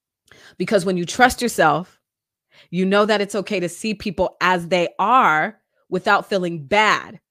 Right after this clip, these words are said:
When what you know about them, what, what, when what you know about this guy does not put them in a good light. Like, you feel bad because you're like, you feel like you're judging him, and you should give him a chance as a Christian woman, as a faith-based woman. Like,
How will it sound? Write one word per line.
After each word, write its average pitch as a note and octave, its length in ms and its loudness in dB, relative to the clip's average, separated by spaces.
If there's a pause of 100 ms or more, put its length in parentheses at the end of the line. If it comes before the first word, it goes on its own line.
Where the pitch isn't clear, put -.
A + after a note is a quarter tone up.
(1600)
When F3+ 220 -4
what F3+ 180 2
you F3+ 100 -6
know G3+ 520 4
about F#3+ 480 0
them, E3+ 400 -6 (220)
what, G3 180 -4
what, G3 240 -4
when G3+ 220 -4
what G3+ 180 0
you G3 120 -4
know A3 280 -4
about A3 340 -6
this F#3+ 200 -10
guy E3+ 280 -4
does D#3 160 -12
not F3 300 -8
put G3+ 160 -10
them F#3 160 -8
in E3 60 -8
a D#3+ 40 -8
good E3 320 -6
light. D3+ 360 -8 (2500)
Like, F3+ 180 -8
you A3 80 -6
feel G#3 220 -2
bad G3 440 0
because E3+ 400 -10
you're F3+ 160 -6
like, E3 300 -6
you F3+ 160 -12
feel F#3+ 160 -10
like F3+ 120 -6
you're E3 120 -10
judging E3+ 420 -8
him, D3+ 320 -18 (460)
and E3+ 100 -6
you F#3 80 -6
should F#3 220 -10
give F#3+ 180 -4
him F#3+ 140 -10
a E3 40 -8
chance E3+ 360 -12
as D#3 100 -10
a D#3 60 -14
Christian E3+ 440 -10
woman, D#3+ 220 -8
as C#3 80 -14
a C#3 80 -14
faith-based F3 600 -6
woman. D#3 260 -8
Like, D3 260 -8